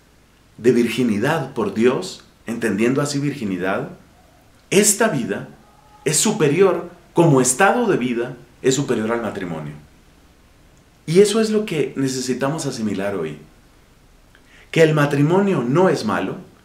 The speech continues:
que el matrimonio tiene bendición de Dios si se celebra y se vive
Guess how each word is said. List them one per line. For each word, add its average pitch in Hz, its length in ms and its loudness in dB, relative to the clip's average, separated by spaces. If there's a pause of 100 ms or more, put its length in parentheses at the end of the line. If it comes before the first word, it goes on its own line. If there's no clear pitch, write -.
(440)
que 147 80 2
el 151 80 6
matrimonio 139 800 2 (300)
tiene 190 360 4
bendición 120 520 0
de 127 100 4
Dios 123 500 0 (460)
si 139 180 0
se 135 160 2
celebra 151 720 0
y 110 100 -4
se 104 160 -6
vive 127 540 -4